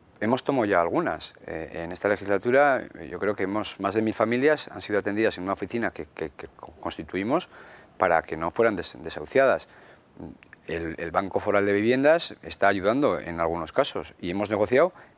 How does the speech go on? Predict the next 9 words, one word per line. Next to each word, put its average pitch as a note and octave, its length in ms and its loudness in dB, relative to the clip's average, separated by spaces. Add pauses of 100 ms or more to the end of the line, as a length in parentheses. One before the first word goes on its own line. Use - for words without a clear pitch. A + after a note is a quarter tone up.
que F#2+ 80 0
esas E2+ 180 -4
mil G#2 140 -4
familias B2 480 -2
no F#2+ 180 -10
terminarán F#2 460 -2
desahuciadas. F2+ 500 0
Es F2+ 60 -2
decir, F2+ 240 0